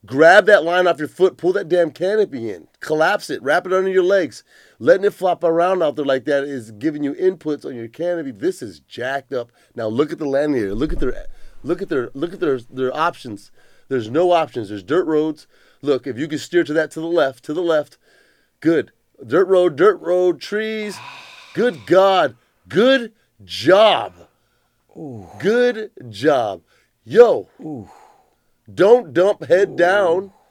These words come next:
Speaker 1: Your pilot chute won't wrap around. Look, okay, they're not head down. They're flat. Reach back, dump.
Speaker 2: That,
Speaker 1: Did
Speaker 2: that,
Speaker 1: you
Speaker 2: he,
Speaker 1: see
Speaker 2: his,
Speaker 1: that?
Speaker 2: his pilot chute caught around his leg.
Speaker 1: Dude, it went around his, can we go back just a little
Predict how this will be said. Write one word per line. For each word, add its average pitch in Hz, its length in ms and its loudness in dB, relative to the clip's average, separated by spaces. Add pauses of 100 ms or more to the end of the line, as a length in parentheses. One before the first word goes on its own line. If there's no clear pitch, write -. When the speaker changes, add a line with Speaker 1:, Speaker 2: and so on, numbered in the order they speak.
(120)
Speaker 1:
Your 147 140 -4
pilot 202 340 -2
chute 196 220 -10
won't 180 180 -2
wrap 190 220 2
around. 185 220 0
Look, 185 260 0
okay, 165 240 -10
they're 160 100 -8
not 208 220 -6
head 160 160 -4
down. 95 240 -12 (220)
They're 185 240 -2
flat. 120 500 -8 (540)
Reach 180 280 -8
back, 147 280 -2 (160)
dump. 139 260 -4 (880)
Speaker 2:
That, 135 260 -6
Speaker 1:
Did 185 200 -4
Speaker 2:
that, - 40 -8
Speaker 1:
you 269 80 0
Speaker 2:
he, 311 40 2
Speaker 1:
see 170 340 -4
Speaker 2:
his, - 80 -6
Speaker 1:
that? - 280 2
Speaker 2:
his 147 260 -6
pilot 185 360 0
chute 156 200 -10
caught 151 180 -2
around 147 240 -6
his 123 120 -12
leg. 143 440 -14 (360)
Speaker 1:
Dude, 254 220 -4
it 240 140 -4
went 269 160 -2
around 233 260 2
his, 185 200 -2 (260)
can 170 140 -6
we 226 80 -6
go 196 180 0
back 170 240 -6
just 151 160 -16
a 160 40 -16
little 156 220 -6